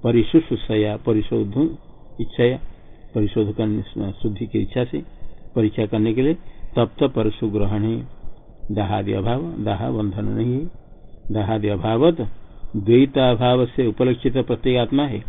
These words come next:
द्वैत अभाव कोई प्रत्येगात्मा में अभाव रूप कोई अलग नहीं है। प्रत्येगात्मा एक अद्वितीय ब्रह्म है, द्वैत प्रतीत होता है, उसका अभाव, अभाव कोई अधिकरण से अतिरिक्त नहीं है।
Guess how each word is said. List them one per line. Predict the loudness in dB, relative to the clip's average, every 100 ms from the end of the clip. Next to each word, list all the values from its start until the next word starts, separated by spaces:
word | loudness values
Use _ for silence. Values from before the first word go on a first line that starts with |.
| -8 -10 -18 -16 -16 -10
द्वैत | 2 4 4 0
अभाव | 0 2 2 2
कोई | 2 0
प्रत्येगात्मा | 0 -2 0 0 0 -2 0
में | 0
अभाव | 0 0 0
रूप | 0 0 0 0
कोई | 0
अलग | 0 0
नहीं | 0 0 0
है। | -2 -6 -8 -8 -8 -14 -16 -16 -18 -18 -8
प्रत्येगात्मा | -6 0 2 2 0 0
एक | 2 2 0
अद्वितीय | -2 -2 0 0
ब्रह्म | 0 -2 -2
है, | -2 -2 -4 -6 -12 -8 -8 -6 -2
द्वैत | 2 4 2
प्रतीत | -2 -2 -2 -2 0
होता | -2 -2
है, | -2
उसका | -2 0 0
अभाव, | 2 0 -2 -4
अभाव | -4 -4 0 0 2
कोई | 2 2
अधिकरण | 0 -2 -2 0 0 0
से | -2
अतिरिक्त | 0 -2 0
नहीं | 0 4 2
है। | 0